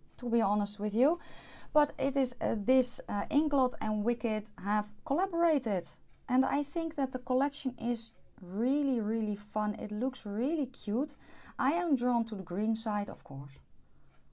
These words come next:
Of course. I think it's really fun. Uh, the only bad thing about it is it's U S only. And I think that's a shame. I think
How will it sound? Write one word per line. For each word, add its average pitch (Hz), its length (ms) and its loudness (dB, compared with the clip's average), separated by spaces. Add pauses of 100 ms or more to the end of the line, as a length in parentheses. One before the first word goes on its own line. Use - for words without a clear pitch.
(120)
Of 240 140 -18
course. 311 400 -14 (440)
I - 140 -4
think 381 260 -4
it's 320 160 -4
really 302 280 2
fun. 240 420 2
Uh, 269 240 6
the 262 140 2
only 359 340 0
bad 240 400 0
thing 233 180 2
about 277 300 2
it 233 140 2
is 269 300 0
it's 254 220 -6
U 294 200 4
S 285 120 0
only. 247 460 0 (640)
And 262 180 4
I 277 140 6
think 311 240 0
that's 277 240 0
a 233 40 -4
shame. 165 400 -4
I 233 220 0
think 247 380 0